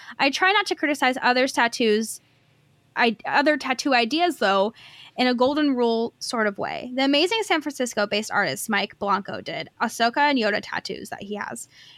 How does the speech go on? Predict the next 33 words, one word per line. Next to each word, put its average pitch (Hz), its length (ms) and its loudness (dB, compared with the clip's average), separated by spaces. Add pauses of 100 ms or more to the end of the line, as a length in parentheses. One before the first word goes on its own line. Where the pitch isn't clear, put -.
(140)
And 277 300 4
he's 294 260 0
done 294 560 4
some 277 240 -4
great 311 200 0
work, 254 200 0
including 240 360 -2
the 220 60 -2
porgs 311 560 0
on 240 140 2
Amanda, 233 360 2
Matt, 233 280 4
and 226 100 2
Daniel 220 320 2
from 208 220 -4
Lucasfilm. 208 540 -6 (280)
I've 262 100 0
repeatedly 339 500 2
tried 277 220 2
to 269 40 0
get 247 140 0
Brittany 226 340 0
to 208 300 0 (220)
<laughs> 233 260 -4
get - 180 0
some 240 180 -4
Star 240 260 0
Wars 214 200 0
ink, 190 240 -4
but 185 140 -6
she's 254 200 -2
not 269 200 0
ready. 190 360 0